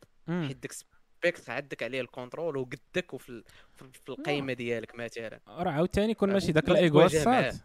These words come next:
Speaker 1: كون ماشي الايغو، راه كاع ما تكون ديك الطياره اللي غنمشي نفكر فيها انا داك الشيء،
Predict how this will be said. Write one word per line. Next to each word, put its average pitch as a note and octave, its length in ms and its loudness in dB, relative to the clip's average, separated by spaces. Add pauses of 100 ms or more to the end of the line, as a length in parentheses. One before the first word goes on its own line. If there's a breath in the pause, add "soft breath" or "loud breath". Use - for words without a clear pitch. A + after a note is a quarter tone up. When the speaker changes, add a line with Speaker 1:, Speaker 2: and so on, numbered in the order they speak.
(140)
Speaker 1:
كون F3 120 -4
ماشي F#3 180 -4
الايغو، F#3+ 300 0
راه F#3 80 2
كاع F#3+ 120 2
ما G#3+ 80 -2
تكون G3 200 0
ديك D#3+ 120 2
الطياره F3+ 400 0
اللي F3 120 0
غنمشي E3 200 -8
نفكر E3+ 320 -4
فيها C#3+ 360 0
انا C#3 160 0
داك B2+ 160 -4
الشيء، - 240 -14